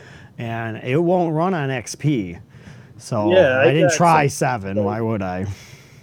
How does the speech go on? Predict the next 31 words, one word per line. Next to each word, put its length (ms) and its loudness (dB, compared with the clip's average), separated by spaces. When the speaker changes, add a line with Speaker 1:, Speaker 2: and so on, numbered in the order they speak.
Speaker 2:
I 80 -4
got 180 2
some 220 -8
games 340 -6
that 140 -4
are 100 -12
just 260 -12
sitting 280 -6
here 160 -8
collecting 440 -6
dust 360 -6
'cause 180 -8
I 60 -6
can't 300 -8
play 260 -8
'em 120 -10
on 140 -8
a, 60 -18
look 120 4
at 280 6
a 300 8
more 280 6
popular 540 2
game, 240 -6
Diablo 420 0
One. 320 0
Won't 200 -4
be 100 -6
able 220 -2
to 80 -6
pl-, 180 -20